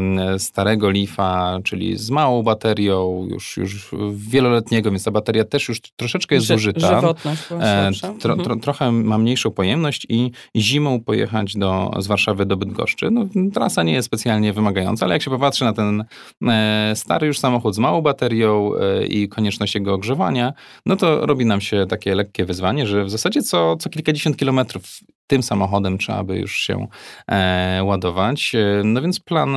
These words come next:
Speaker 1: A, em, obejmował tam Włocławek,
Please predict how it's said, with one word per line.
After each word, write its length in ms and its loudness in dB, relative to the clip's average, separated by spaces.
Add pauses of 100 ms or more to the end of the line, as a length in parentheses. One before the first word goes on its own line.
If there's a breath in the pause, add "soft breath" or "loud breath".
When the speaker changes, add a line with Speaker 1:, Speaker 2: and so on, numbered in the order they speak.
Speaker 1:
A, 360 2 (460 loud breath)
em, 920 0
obejmował 640 0
tam 340 -10
Włocławek, 720 -2